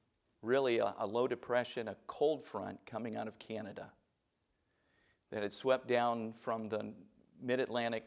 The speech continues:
there and, and, uh, or the Atlantic provinces there, and, and came out and,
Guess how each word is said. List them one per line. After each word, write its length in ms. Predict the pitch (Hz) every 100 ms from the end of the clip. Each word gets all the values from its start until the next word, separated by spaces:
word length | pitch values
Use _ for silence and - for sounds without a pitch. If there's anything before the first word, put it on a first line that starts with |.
| -
there 340 | 113 110 110 110
and, 220 | 110 - - -
and, 260 | 101 101
uh, 220 | 107 104 104
or 140 | - 101
the 160 | 101 - _ _ -
Atlantic 580 | - 117 123 117 110 - - _ _ _ -
provinces 640 | 127 127 104 104 98 92
there, 300 | 92 98 98 _ _ _ - - - - - _
and, 200 | - 110 -
and 220 | 127 110
came 260 | - 185
out 300 | 170 131 127 -
and, 280 | 120 113